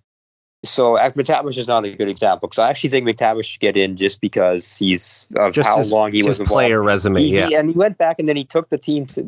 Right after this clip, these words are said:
Speaker 1: as, to the Stanley Cup as a coach, so he should get in. So he's not a good example, but let's look at Bucky. Like,
Speaker 2: Mm-hmm.
Speaker 1: one of the, he, he, I think he's one of, like, it, he was here for, like, thirteen or fourteen seasons. He's, like, one of the, the top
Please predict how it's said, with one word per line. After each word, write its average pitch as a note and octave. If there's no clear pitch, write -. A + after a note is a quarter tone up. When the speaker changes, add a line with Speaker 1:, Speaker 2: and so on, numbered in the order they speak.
Speaker 1:
as, A#2
to C#3
the A#2
Stanley B2
Cup B2+
as A2
a G#2
coach, -
so A#2+
he D#3
should -
get A2+
in. G#2
So A2+
he's D#3
not D3+
a B2+
good A2+
example, G#2
but G#2+
let's -
look C#3
at A2+
Bucky. F#2+
Like, A2+
Speaker 2:
Mm-hmm. A2
Speaker 1:
one C#3
of C3+
the, B2+
he, C#3
he, -
I A#2+
think F#3+
he's C3
one B2+
of, A2+
like, A2
it, B2+
he F#3
was G3+
here D3+
for, C#3+
like, G#2+
thirteen C#3+
or A#2
fourteen A#2+
seasons. C3+
He's, A2
like, A2+
one C#3+
of C3
the, G#2
the F#2
top F2